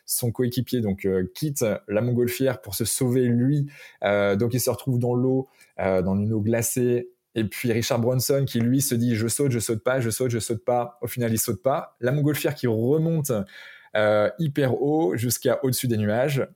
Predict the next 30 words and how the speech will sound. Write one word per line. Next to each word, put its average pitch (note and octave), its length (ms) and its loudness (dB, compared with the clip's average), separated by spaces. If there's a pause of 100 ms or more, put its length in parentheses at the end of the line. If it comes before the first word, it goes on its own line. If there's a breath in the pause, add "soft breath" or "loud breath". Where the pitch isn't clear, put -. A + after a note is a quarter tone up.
Donc G#2+ 300 -2
là, A#2 140 2
il G#2+ 60 0
se - 140 -2
dit, « G2 200 -2
Je F#2 140 -6
ne F2 60 -6
sais F2+ 160 -6
pas G#2 180 -6
quoi F#2+ 200 -2
faire. A2 440 -2
En G2 120 -6
gros, G2 240 -2
je F#2+ 140 -6
vais, F#2+ 200 0
euh, F2+ 180 0
probablement G2 600 -4
mourir. » G#2+ 580 -2 (400 loud breath)
Et F#2+ 80 -4
puis, B2+ 400 0
euh, G2+ 200 6
et - 20 0
puis F#2 180 -4
en G2 60 0
fait, B2 240 2
à - 20 2
un G#2 40 2
moment A2+ 220 2
donné, G#2+ 380 2
paf, A2 440 -2